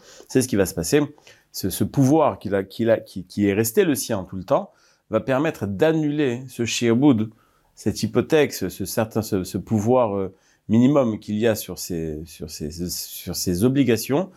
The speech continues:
et donc il est libéré. C'est ce qu'on a vu hier. Métiv Rav Frisda. Rav Frisda pose à ce sujet une question. Maaseh Beloria Gioret. Donc Beloria, qui est venue se convertir,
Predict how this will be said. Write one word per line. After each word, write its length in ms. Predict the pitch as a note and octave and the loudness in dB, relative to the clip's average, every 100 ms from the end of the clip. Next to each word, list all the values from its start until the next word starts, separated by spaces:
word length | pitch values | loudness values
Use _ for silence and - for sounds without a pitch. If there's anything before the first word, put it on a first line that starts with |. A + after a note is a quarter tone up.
| - - - - | -16 -16 -8 0
et 80 | G#2+ | 4
donc 240 | C#3 G#2+ | 4 4
il 60 | G#2+ | 2
est 20 | |
libéré. 380 | G2+ D#2+ A1+ - - | 2 -2 -8 -10 -12
C'est 100 | A#2 | -8
ce 60 | |
qu'on 120 | A2+ G2+ | -2 0
a 40 | |
vu 160 | E2+ E2 | 0 -2
hier. 160 | C2+ | -2
Métiv 380 | F#2 C3 E3+ B2+ | 0 2 2 4
Rav 100 | A2 | 2
Frisda. 320 | - E2 - - _ - - | -2 -14 -14 -18 _ -20 -12
Rav 140 | E2+ | -8
Frisda 340 | - G2+ C3 | -4 0 2
pose 200 | A2 A2+ | 0 -2
à 40 | G#2+ | -4
ce 140 | - | -4
sujet 240 | G2+ G2+ A2+ | -10 -6 -4
une 80 | |
question. 320 | G2+ - D2 - _ _ - - - | -4 -8 -10 -12 _ _ -20 -16 -2
Maaseh 400 | D3+ D3+ - D#3+ | 2 2 0 -2
Beloria 600 | A#2 B2+ C#3 B2 C3 A2+ | 0 0 0 2 2 0
Gioret. 300 | F#2 E2 D2 - - | -2 -8 -10 -14 -10
Donc 220 | F#2+ G#2 | -8 -2
Beloria, 420 | A#2 G#2+ E2+ A#2 | 0 2 2 0
qui 160 | - F2 | 0 -2
est 20 | |
venue 200 | F#2 A2+ | 0 0
se 40 | |
convertir, 480 | - D2 D#2 D3+ E3+ | -2 -8 0 0 0